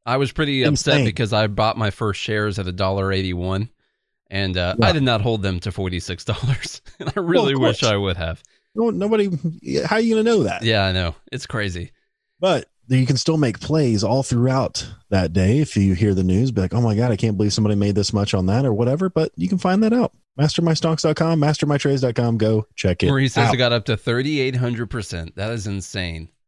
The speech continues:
Speaker 2: Three thousand eight hundred percent gain.
Speaker 1: <laughs> All right. Well,
Speaker 2: Amazing.
Speaker 1: let's run,
Speaker 2: Amazing balls.
Speaker 1: let's run through some news real quick today, since, uh,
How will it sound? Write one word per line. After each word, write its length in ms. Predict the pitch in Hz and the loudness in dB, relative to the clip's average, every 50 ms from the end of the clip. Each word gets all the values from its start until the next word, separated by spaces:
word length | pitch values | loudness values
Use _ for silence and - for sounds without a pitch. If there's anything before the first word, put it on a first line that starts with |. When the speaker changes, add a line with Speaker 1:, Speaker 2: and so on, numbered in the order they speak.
| _ _ _ _ - | _ _ _ _ -2
Speaker 2:
Three 200 | 127 135 139 131 | 2 2 2 2
thousand 340 | 139 127 127 117 123 110 | 2 2 2 2 2 2
eight 140 | 104 110 104 | 2 2 2
hundred 220 | 98 107 98 95 87 | 2 2 2 2 2
percent 400 | - 95 - - 92 87 64 80 | 0 -2 2 2 0 0 0 -2
gain. 300 | 87 82 - - - - - - 127 - - - | -2 -2 -2 -4 -6 -8 -6 -6 -6 -6 -6 -16
Speaker 1:
<laughs> 260 | - - _ _ _ | -20 -20 _ _ _
All 280 | - - 196 233 220 208 | -4 -2 0 0 2 2
right. 240 | 196 160 127 113 113 | 2 2 2 2 4
Well, 160 | 117 - 151 | 4 4 4
Speaker 2:
Amazing. 200 | 104 98 87 82 - - - _ _ _ _ _ _ _ _ _ _ | 4 2 0 -2 -6 -16 -20 _ _ _ _ _ _ _ _ _ _
Speaker 1:
let's 340 | 117 156 175 185 - - | -4 -2 -2 -2 -2 0
run, 200 | 156 165 170 165 | 0 2 2 4
Speaker 2:
Amazing 220 | 165 135 127 120 104 | 2 2 0 0 0
balls. 420 | 110 95 87 85 78 - - - - | 0 -2 0 -4 -4 -4 -4 -6 -4
Speaker 1:
let's 260 | - 147 160 147 - 190 | -2 -2 -2 -2 0 0
run 260 | 185 190 170 170 156 | 0 2 2 0 0
through 260 | - 160 160 165 160 | 0 2 2 2 2
some 260 | - - 160 135 123 123 | 2 0 0 0 2 2
news 560 | 131 139 139 139 135 135 131 123 117 - - _ _ _ _ _ _ _ | 2 2 2 2 2 2 0 -2 -6 -10 -16 _ _ _ _ _ _ _
real 300 | 135 127 135 143 143 135 | -4 0 0 2 2 0
quick 680 | - - - 135 139 151 151 143 139 - - - - - _ _ _ _ _ _ | -2 -6 -6 -2 0 2 2 2 0 -2 -6 -14 -14 -16 _ _ _ _ _ _
today, 400 | - 143 127 127 123 123 131 139 | -4 -2 0 2 2 2 2 0
since, 420 | 139 - - 135 123 120 107 - - | -2 -2 -2 -2 -2 -2 -2 -2 0
uh, 260 | 123 113 107 104 | 0 2 2 2